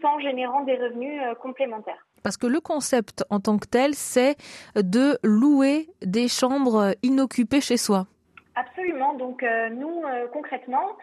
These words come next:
Speaker 1: on aide les jeunes de moins de trente ans, qu'ils soient étudiants ou jeunes actifs, à s'installer chez, euh, des hôtes de soixante ans et plus qui ont une chambre libre à louer chez eux. Euh, donc, juste pour, euh, pour parler un petit peu en termes de chiffres,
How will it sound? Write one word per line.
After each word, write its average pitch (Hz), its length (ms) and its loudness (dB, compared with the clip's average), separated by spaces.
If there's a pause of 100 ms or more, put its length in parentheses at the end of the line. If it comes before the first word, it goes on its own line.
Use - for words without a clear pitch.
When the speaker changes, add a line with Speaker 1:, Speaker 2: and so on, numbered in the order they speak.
(300)
Speaker 1:
on 247 180 -6
aide 269 400 -2
les 233 260 -6
jeunes 262 400 0
de 226 80 -6
moins 254 200 -4
de 269 60 -10
trente 247 260 -10
ans, 381 320 0
qu'ils 254 80 -20
soient - 180 -6
étudiants 254 460 -8
ou 240 60 -8
jeunes 226 200 -8
actifs, 294 540 -10 (340)
à 285 180 0
s'installer 269 720 -2 (240)
chez, 294 400 -6
euh, 226 180 -4
des 226 300 -8
hôtes 277 320 -4
de 196 220 -10
soixante 285 380 -4
ans 277 40 -2
et 240 120 -6
plus 320 260 -8 (160)
qui - 80 -12
ont 240 80 -10
une 226 140 -10
chambre 285 380 -4
libre 254 360 -2
à 226 240 0
louer 254 200 -4
chez 277 180 -6
eux. 208 180 -10 (880)
Euh, 208 140 -4 (180)
donc, 220 300 -4
juste 247 540 -2
pour, 233 220 -4
euh, 214 380 4
pour 220 180 -14
parler 220 240 0
un 226 100 -6
petit 226 140 -18
peu 233 120 -6
en 220 60 -8
termes 208 200 -8
de 226 80 -8
chiffres, 349 400 -4